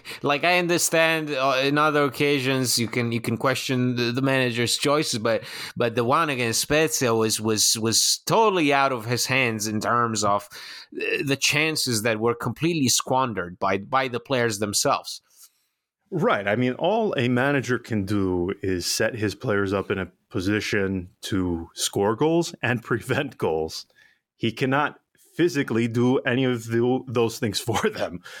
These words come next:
Speaker 2: So I, just the fact that his name was even brought up at the weekend bothered me. But I guess I'm just trying to get some sense of, and, and I'm trying to tie this into this whole Gianluca Mancini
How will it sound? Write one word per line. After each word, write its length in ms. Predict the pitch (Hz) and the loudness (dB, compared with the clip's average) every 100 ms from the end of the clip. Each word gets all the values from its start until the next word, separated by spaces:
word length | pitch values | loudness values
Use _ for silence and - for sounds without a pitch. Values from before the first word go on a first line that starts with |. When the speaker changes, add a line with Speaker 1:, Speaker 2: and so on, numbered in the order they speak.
| - | -16
Speaker 2:
So 300 | - 139 123 - | -4 0 2 2
I, 120 | 127 - - 135 | -2 -4 -12 -8
just 200 | - 170 | -4 -2
the 60 | 135 | -2
fact 240 | 147 143 | 0 0
that 140 | 107 98 | 0 0
his 200 | 113 101 | 0 0
name 160 | 107 | 0
was 140 | 101 95 | 0 0
even 160 | 92 | -2
brought 300 | 90 110 92 | 0 0 2
up 140 | 92 - | 0 -2
at 60 | |
the 60 | 101 | -4
weekend 440 | 98 92 95 92 - _ | -4 -2 -2 -4 -6 _
bothered 400 | 175 214 - 143 | -2 0 -2 -6
me. 260 | 85 90 110 - - - _ _ _ - | -12 -10 -10 -14 -20 -20 _ _ _ -2
But 260 | 143 - - - - _ _ _ _ _ _ _ _ _ _ _ - | 0 -2 -8 -20 -20 _ _ _ _ _ _ _ _ _ _ _ -6
I 80 | 110 | -4
guess 300 | 110 175 143 | 2 0 2
I'm 120 | 123 | -2
just 160 | 113 - | -2 -2
trying 240 | 127 117 | -2 0
to 80 | 107 | 0
get 160 | 107 | -2
some 200 | - 107 | -2 -4
sense 300 | 95 110 101 | -2 -4 -2
of, 280 | 104 98 90 | 0 -2 -2
and, 240 | 135 135 - | -4 -2 -2
and 140 | 120 | -2
I'm 80 | 101 | -2
trying 200 | - 120 | -2 -2
to 60 | 104 | -2
tie 220 | 117 104 | -2 0
this 220 | 104 101 | 0 -2
into 220 | 107 - | -4 -4
this 220 | 98 95 | -6 -4
whole 400 | - 104 101 98 | 0 0 2 0
Gianluca 320 | 92 104 101 107 | 0 -2 -2 -2
Mancini 800 | 95 85 - 107 104 101 92 | -2 -2 -2 0 0 -2 -4